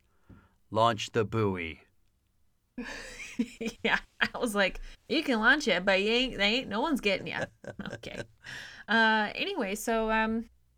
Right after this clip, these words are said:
Speaker 2: while they're down there, they in, um, they encounter the alien sea thing, and then, but really, this movie is, is not really a monster or alien movie.
Speaker 1: Yeah.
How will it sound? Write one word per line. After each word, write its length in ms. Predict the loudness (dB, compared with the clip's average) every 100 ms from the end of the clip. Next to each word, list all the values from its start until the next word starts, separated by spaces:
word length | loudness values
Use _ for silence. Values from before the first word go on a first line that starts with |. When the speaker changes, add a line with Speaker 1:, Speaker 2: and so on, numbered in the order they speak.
| _ _ _ _ _ -4
Speaker 2:
while 160 | 0
they're 100 | 2
down 220 | 2 2 2
there, 180 | 0
they 200 | 2 2
in, 380 | 0 -2 -4 -6 -6
um, 380 | -6 -6 -8 -12 _ _
they 160 | -6 -6
encounter 680 | -6 -6 -6 -4 -4 -4 -8 _ _ _ _ _ _ _ _ _ _ _ _ _ _ _ _ -10
the 280 | -6 -4 -2
alien 560 | -2 -2 -2 -2 -4 -8
sea 300 | -8 -4 -4
thing, 480 | -2 -4 -2 -2 -6 -8
and 240 | -8 -8 -6
then, 320 | -6 -6 -6 -2
but 240 | -2 -2
really, 240 | 2 2
this 160 | 2 -2
movie 320 | -2 0 0
is, 180 | 0 -2 -2
is 260 | 0 0 -2 -14 _ _
not 260 | -6 -6 -2
really 380 | 0 0 0
a 360 | 0 2 2 -2 -4
monster 440 | -4 -4 -4 -4
or 200 | -4 -6
alien 400 | -6 -6 -6 -8
movie. 280 | -12 -14 -12
Speaker 1:
Yeah. 220 | -2 -2